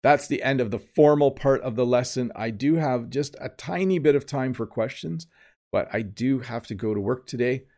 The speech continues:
Um, let's see here. I'm gonna skip a few along the way. And let me see where I can get here. Let's get to the question sheet.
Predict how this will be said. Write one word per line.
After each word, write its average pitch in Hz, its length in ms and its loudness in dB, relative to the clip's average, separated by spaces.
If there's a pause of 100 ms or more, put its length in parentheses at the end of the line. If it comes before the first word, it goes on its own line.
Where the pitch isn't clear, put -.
(400)
Um, 98 460 -4
let's - 440 -4
see 117 300 -4
here. 101 460 -4 (1300)
I'm 120 100 -4
gonna 143 160 0
skip - 420 0
a 190 40 0
few 190 440 0
along 123 320 2
the 107 100 0
way. 165 520 0 (1500)
And 107 320 0
let 110 80 -2
me 95 80 -10
see - 180 -6
where 104 160 2
I 98 60 2
can 101 160 -6
get - 220 -2
here. 92 120 -4
Let's 107 200 -2
get - 140 -2
to - 60 -14
the - 60 -8
question 95 440 -4
sheet. - 360 -2